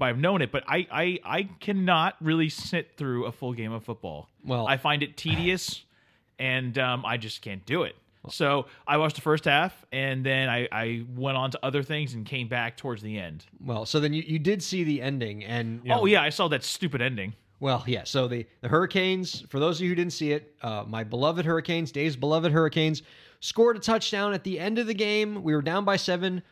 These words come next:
Speaker 1: I mean, this was
Speaker 2: Kaya
Speaker 1: like a
Speaker 2: throws
Speaker 1: minute and a
Speaker 2: pass.
Speaker 1: half, so
Speaker 2: Well
Speaker 1: they, they would have gotten the ball back, and I, at that point, I had no faith in the defense anyway.
Speaker 2: Well, defense was playing well in the second half. Anyway,
Speaker 1: Yeah.
Speaker 2: so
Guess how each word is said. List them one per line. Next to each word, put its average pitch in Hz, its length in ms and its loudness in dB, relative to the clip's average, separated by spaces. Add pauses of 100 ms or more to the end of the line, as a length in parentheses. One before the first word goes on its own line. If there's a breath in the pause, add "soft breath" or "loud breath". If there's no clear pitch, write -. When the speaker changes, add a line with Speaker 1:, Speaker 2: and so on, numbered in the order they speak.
(140 soft breath)
Speaker 1:
I 214 40 -12
mean, 214 60 -2
this 226 80 4
was 175 60 6
Speaker 2:
Kaya 202 120 6
Speaker 1:
like 196 120 6
a 190 40 6
Speaker 2:
throws 190 120 6
Speaker 1:
minute 165 200 6
and - 20 6
a 160 40 6
Speaker 2:
pass. 156 180 2
Speaker 1:
half, 127 360 4
so 131 180 2
Speaker 2:
Well 160 280 6
Speaker 1:
they, 165 60 2
they 170 60 4
would 180 80 6
have 151 80 2
gotten 151 160 4
the 131 60 0
ball 127 240 2
back, 113 300 2
and 127 100 -2
I, 110 80 -4
at 127 100 -4
that 151 200 4
point, 135 200 -2
I 120 40 2
had 120 140 0
no 127 120 -2
faith 123 260 -2
in 113 100 -6
the 110 100 -4
defense 110 260 -6
anyway. 95 500 -6 (160)
Speaker 2:
Well, 123 80 -12
defense 381 300 -2
was 370 100 -4
playing 185 300 -8
well 160 160 -6
in 339 60 -8
the 214 60 -6
second 117 220 -6
half. 113 100 -8
Anyway, 185 340 2
Speaker 1:
Yeah. 117 60 -6 (300 loud breath)
Speaker 2:
so 170 460 4